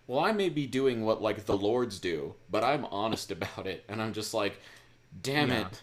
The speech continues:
Speaker 1: the jackass has a point."
Speaker 2: Yeah. Yeah, and it, and it, it, it's w-, like, there's so many sort of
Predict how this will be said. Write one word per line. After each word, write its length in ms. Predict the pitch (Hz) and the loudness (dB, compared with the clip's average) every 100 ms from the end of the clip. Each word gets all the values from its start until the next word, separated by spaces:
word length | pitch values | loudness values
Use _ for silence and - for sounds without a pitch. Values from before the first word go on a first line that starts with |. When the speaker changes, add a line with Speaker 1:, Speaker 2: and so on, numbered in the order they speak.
| - | -8
Speaker 1:
the 100 | 113 | -6
jackass 600 | 98 113 120 131 110 - | 0 0 2 2 0 0
has 180 | 110 117 | -2 -2
a 40 | |
point." 320 | - 120 101 - - - - - - - - - - - - - | -4 -2 -2 -4 -14 -16 -20 -20 -20 -20 -20 -16 -16 -16 -20 -12
Speaker 2:
Yeah. 380 | - 156 127 92 - - - - - - - - - - - - - - - - _ _ - - - - - - - - _ _ _ - - - - | 0 4 4 2 -4 -18 -20 -20 -20 -20 -20 -20 -20 -18 -18 -20 -20 -20 -20 -20 _ _ -20 -20 -20 -20 -20 -20 -20 -20 _ _ _ -20 -20 -20 -6
Yeah, 460 | 185 208 180 131 139 | 4 6 8 6 4
and 80 | 156 | 2
it, 260 | 156 156 | 0 2
and 100 | 156 | 2
it, 160 | 151 147 | 0 0
it, 240 | 175 170 170 | 2 4 2
it's 140 | - | 0
w-, 220 | 156 170 | -4 -2
like, 260 | 165 165 - - - - | 2 2 0 -14 -16 -4
there's 300 | 143 190 202 | 4 4 4
so 400 | - - 202 233 | 0 2 4 6
many 480 | 240 196 202 208 180 | 6 6 6 4 2
sort 420 | - - 175 165 | 0 2 4 4
of 320 | 160 139 117 | 4 2 -2